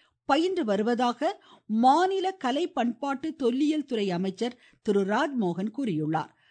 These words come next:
சட்டப்பேரவையில் தமது துறை மானிய கோரிக்கை கொள்கை விளக்க குறிப்பில் இதனை தெரிவித்த அவர், கலைத்துறையில் சிறந்து விளங்கும் கலைஞர்கள் அரசு நிதியுதவி, சலுகை உள்ளிட்டவற்றை பெறும் வகையில்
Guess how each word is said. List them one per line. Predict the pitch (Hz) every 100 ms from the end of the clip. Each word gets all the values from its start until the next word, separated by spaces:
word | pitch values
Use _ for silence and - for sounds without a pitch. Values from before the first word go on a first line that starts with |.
| _
சட்டப்பேரவையில் | - 254 262 233 220 214 220 320 320
தமது | 254 277 339 339
துறை | 269 254
மானிய | 208 185 220 233
கோரிக்கை | 214 196 196 185 233 320 - _ _
கொள்கை | - 330 359 381
விளக்க | 311 262 240
குறிப்பில் | 214 214 220 254
இதனை | 214 190 180
தெரிவித்த | 214 220 233 -
அவர், | 170 254 - _ _ _
கலைத்துறையில் | 277 254 302 - 277 285 381
சிறந்து | 392 240 262 302 302
விளங்கும் | 247 247 302 180 -
கலைஞர்கள் | - 185 202 180 190 359 - _ _ -
அரசு | 185 311 381 392
நிதியுதவி, | 240 208 220 214 220 262 294 - _ -
சலுகை | - 269 330 370
உள்ளிட்டவற்றை | 330 240 285 294 254 233 214
பெறும் | 208 226 233
வகையில் | 196 190 262 -